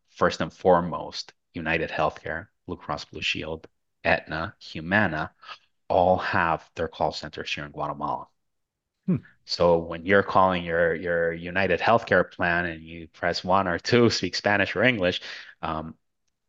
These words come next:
Speaker 1: ninety-nine percent of the time, someone in Guatemala is gonna be picking up that call, right? So we have a
Speaker 2: Hmm.
Speaker 1: lot of resources here with educated, uh, I call it educated talent, right, in the
Speaker 2: Mm-hmm.
Speaker 1: healthcare space for the U S. Um,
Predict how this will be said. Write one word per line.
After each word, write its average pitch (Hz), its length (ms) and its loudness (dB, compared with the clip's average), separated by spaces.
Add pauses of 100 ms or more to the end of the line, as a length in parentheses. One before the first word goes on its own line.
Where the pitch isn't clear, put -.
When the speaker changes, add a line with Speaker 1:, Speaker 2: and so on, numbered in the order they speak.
(140)
Speaker 1:
ninety-nine 98 520 2
percent 92 320 -2
of 87 80 2
the 85 80 4
time, 90 240 -4
someone 82 300 -4
in 78 80 -8
Guatemala 71 320 -2
is - 80 -14
gonna - 120 -8
be 78 100 -12
picking - 300 -12
up - 140 -12
that - 160 -18
call, - 300 -10 (520)
right? 76 300 -10
So - 180 -4
we 85 120 0
have 92 160 2
a - 20 6
Speaker 2:
Hmm. 85 80 4
Speaker 1:
lot 85 100 4
of 80 140 -4
resources 87 680 0
here 80 440 0
with 78 320 -6
educated, 85 720 -2 (600)
uh, 78 360 -2
I - 100 -4
call 92 160 4
it 82 60 6
educated 101 500 2
talent, 78 560 -4 (100)
right, 82 220 -2
in 87 120 -6
the 80 60 -2
Speaker 2:
Mm-hmm. 101 200 2
Speaker 1:
healthcare 85 320 2
space 76 460 -6 (140)
for 90 140 2
the 80 120 -4
U 78 280 -10
S. 78 240 -8 (600)
Um, 76 420 -4